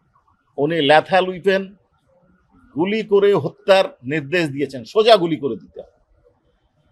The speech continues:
ড্রোন ব্যবহার করার নির্দেশ দিয়েছেন, ড্রোন ব্যবহারের মাধ্যমে শনাক্ত করে হেলিকপ্টার ব্যবহার করে গুলির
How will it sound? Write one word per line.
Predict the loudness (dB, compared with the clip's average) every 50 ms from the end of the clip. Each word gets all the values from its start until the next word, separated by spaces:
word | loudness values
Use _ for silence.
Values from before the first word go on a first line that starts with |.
| _ _ -16
ড্রোন | -6 -2 2 2 2 2 2 4
ব্যবহার | 4 4 6 6 4 2 2
করার | 2 0 0 0 0 0
নির্দেশ | -4 -8 -8 -6 -6 -6 -6
দিয়েছেন, | -8 -8 -10 -10 -8 -8 -10 -10 -8 -2
ড্রোন | 0 0 0 2 2
ব্যবহারের | 0 0 2 2 0 0 -2
মাধ্যমে | -4 -8 -8 -8 -10 -10 -10
শনাক্ত | -12 -12 -10 -10 -10 -10 -10 _ -10
করে | -8 -6 -4 -2 -2 -2 -4 -6 _ _ _ _ _ _ _ -20 -4 0
হেলিকপ্টার | 2 2 2 2 4 4 4 4 4 4 4 4
ব্যবহার | 6 4 2 4 2 0 0 -2
করে | -4 -2 0 0 0
গুলির | 0 -2 -2 -4 -4